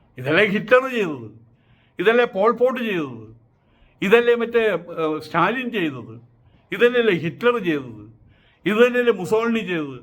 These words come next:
അവരുടെ ഗതി എന്തായി? ഏ? ഭീഷണിയാണോ വേണ്ടത്? ഇത് ജനാധിപത്യ രാജ്യമല്ലേ? ഇവിടെ ഒരു നിയമമില്ലേ? ആ നിയമത്തിന് അനുസൃതമായിട്ടുള്ള മര്യാദകൾ പാലിക്കേണ്ടതല്ലേ?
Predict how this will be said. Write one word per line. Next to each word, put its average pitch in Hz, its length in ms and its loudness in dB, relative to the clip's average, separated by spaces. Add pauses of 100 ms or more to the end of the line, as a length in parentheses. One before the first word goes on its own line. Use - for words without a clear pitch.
(140)
അവരുടെ 170 200 -2
ഗതി 160 320 -2
എന്തായി? 190 520 -4 (560)
ഏ? - 40 -16 (1000)
ഭീഷണിയാണോ 233 560 2
വേണ്ടത്? 165 340 -2 (420)
ഇത് 214 120 2
ജനാധിപത്യ 233 600 2
രാജ്യമല്ലേ? 185 760 -2 (280)
ഇവിടെ 240 160 6
ഒരു 247 80 6
നിയമമില്ലേ? 208 720 -2 (320)
ആ 220 180 4
നിയമത്തിന് 240 480 -2
അനുസൃതമായിട്ടുള്ള 240 640 0
മര്യാദകൾ 240 460 2
പാലിക്കേണ്ടതല്ലേ? 143 840 -2